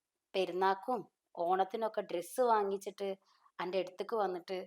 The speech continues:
കാര്യങ്ങളൊക്കെ നടത്തി തരുമ്പോ അപ്പൊ അനക്ക് ഭയങ്കര അഡ്ജസ്റ്റബിൾ ആയിരുന്നു അല്ലേ എന്റെ ആങ്ങള? ഇപ്പൊ അനക്ക് പറ്റാണ്ടായി.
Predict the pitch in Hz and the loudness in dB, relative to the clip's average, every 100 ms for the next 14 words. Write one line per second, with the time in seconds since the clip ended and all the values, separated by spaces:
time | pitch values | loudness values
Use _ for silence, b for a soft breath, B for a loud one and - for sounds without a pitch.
0 | - - 175 175 180 196 190 170 160 151 | -12 -8 -4 -2 0 -2 -2 -6 -8 -10
1 | - 226 214 160 147 147 - _ _ _ | -6 -4 -4 -4 -8 -12 -12 _ _ _
2 | _ 254 254 - 359 294 240 220 196 196 | _ -18 -12 -6 -6 -6 -4 -2 -2 -4
3 | 208 208 - 175 - 175 185 185 165 165 | -2 -2 -4 -12 -12 -10 -8 -8 -8 -8
4 | 151 - _ _ 208 226 214 208 240 339 | -8 -10 _ _ -4 -2 0 0 0 -2
5 | _ _ _ _ _ _ _ _ _ _ | _ _ _ _ _ _ _ _ _ _
6 | - 240 - 403 254 - 285 285 - - | -18 -16 -2 -2 -2 -6 -8 -8 -10 0
7 | 208 208 208 160 | 0 4 2 2